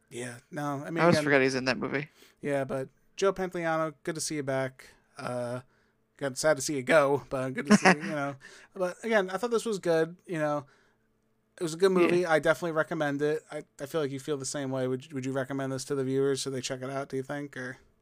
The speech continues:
Speaker 2: Yeah, I would definitely check it out, watch it.
Speaker 1: Yeah, I would check it
Speaker 2: Get
Speaker 1: out.
Speaker 2: your,
Speaker 1: It's, it's good. Yeah.
Speaker 2: get your own opinion on it, but
Speaker 1: Yeah, like I said,
Speaker 2: Yeah.
Speaker 1: especially if you like action, I think this is definitely, you know, a fun, free movie. It's not,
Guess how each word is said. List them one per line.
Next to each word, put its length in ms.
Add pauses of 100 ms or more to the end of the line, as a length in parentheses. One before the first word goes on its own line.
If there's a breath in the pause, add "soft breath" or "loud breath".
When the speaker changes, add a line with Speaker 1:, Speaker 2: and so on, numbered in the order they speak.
(240)
Speaker 2:
Yeah, 280
I 40
would 120
definitely 500 (300)
check 220
it 80
out, 240
watch 280
it. 220 (160)
Speaker 1:
Yeah, 280 (360)
I 60
would 100
check 140
it 80
Speaker 2:
Get 140
Speaker 1:
out. 40
Speaker 2:
your, 100
Speaker 1:
It's, 100
it's 180
good. 360
Yeah. 80
Speaker 2:
get 200
your 100
own 160
opinion 380
on 180
it, 220
but 240 (260)
Speaker 1:
Yeah, 280
like 120
I 40
said, 140
Speaker 2:
Yeah. 40
Speaker 1:
especially 340
if 100
you 80
like 140
action, 640
I 20
think 120
this 160
is 80
definitely, 440
you 80
know, 380
a 60
fun, 220
free 200
movie. 400
It's 200
not, 260